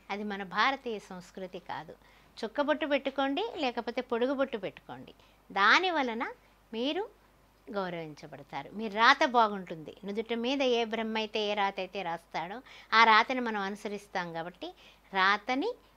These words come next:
మనకి మనం మార్చుకోవడానికి మన తిలకం ధారణ కూడా చాలా శ్రేష్టమైంది, ముఖ్యమైంది. ఇంకొన్ని వీడియోలు ఇంకా చక్కని విషయాలు మాట్లాడుకుంటూ,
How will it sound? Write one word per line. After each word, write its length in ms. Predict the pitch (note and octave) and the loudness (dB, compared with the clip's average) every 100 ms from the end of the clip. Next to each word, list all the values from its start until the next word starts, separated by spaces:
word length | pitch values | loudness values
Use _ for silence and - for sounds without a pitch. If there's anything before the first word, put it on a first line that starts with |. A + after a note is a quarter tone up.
| _ | _
మనకి 380 | G#3+ G#3 A#3+ C#4+ | -4 -2 -2 -2
మనం 400 | A#3 A3 B3 A3 | -2 -2 -2 2
మార్చుకోవడానికి 960 | G#3 D4 - D4 C#4 B3+ B3 A#3+ A3 F4 | 6 6 4 -2 2 4 2 0 -6 -8
మన 220 | A#3 A3 | -6 -8
తిలకం 540 | G3+ A#3 A3+ A#3 A3+ | -6 -6 -4 -6 -6
ధారణ 340 | G#3 G#3+ A3 G3+ | -4 -2 -4 -6
కూడా 300 | G#3 A3+ A4 - - _ - | -10 -8 -8 -10 -20 _ -10
చాలా 160 | F3+ E3+ | -8 -8
శ్రేష్టమైంది, 880 | - G#3 B3+ C#4+ - C#4+ C#4+ C#4+ D#4+ | -10 0 0 0 -4 -2 -2 -4 -4
ముఖ్యమైంది. 800 | A#3+ F#3+ - G3 F3 D#3+ D3+ - - _ _ | -6 -10 -10 -10 -8 -12 -14 -18 -20 _ _
ఇంకొన్ని 480 | A3+ A3+ C#4 C4+ C#4+ | -12 -6 -2 0 0
వీడియోలు 460 | C4 B3+ B3 B3 | 0 0 -2 -2
ఇంకా 520 | C#4 A3+ A3 A#3+ B3 B3+ - - | -2 -4 -2 0 2 -2 -10 -12
చక్కని 300 | G3+ - B3 | -12 -4 -4
విషయాలు 380 | A#3+ A3 A3+ G#3 | -4 -6 -4 -4
మాట్లాడుకుంటూ, 720 | G3+ F#3+ - F#3+ F#3+ G3+ G#3+ | -4 -8 -6 -8 -8 -12 -12